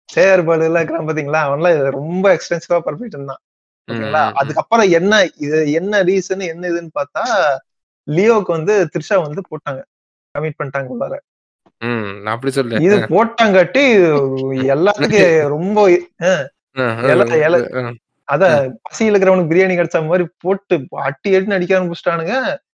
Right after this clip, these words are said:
Speaker 1: இந்த ஒரு விஷயம் வந்து ரொம்ப இதா போக ஆரம்பிச்சிச்சு. இப்ப லியோல கூட, என்ன சொல்றது, இந்த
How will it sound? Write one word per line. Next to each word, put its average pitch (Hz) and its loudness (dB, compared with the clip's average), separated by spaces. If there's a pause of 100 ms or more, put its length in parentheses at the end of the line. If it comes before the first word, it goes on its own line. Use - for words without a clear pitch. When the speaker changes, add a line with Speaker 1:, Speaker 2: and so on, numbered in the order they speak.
(260)
Speaker 1:
இந்த 165 0
ஒரு 180 6
விஷயம் 208 2
வந்து 202 2
ரொம்ப 220 2
இதா 202 2
போக 180 2
ஆரம்பிச்சிச்சு. 147 -8
இப்ப 135 -8
லியோல 180 2
கூட, 190 2 (440)
என்ன 147 -6
சொல்றது, 143 -8
இந்த 139 -2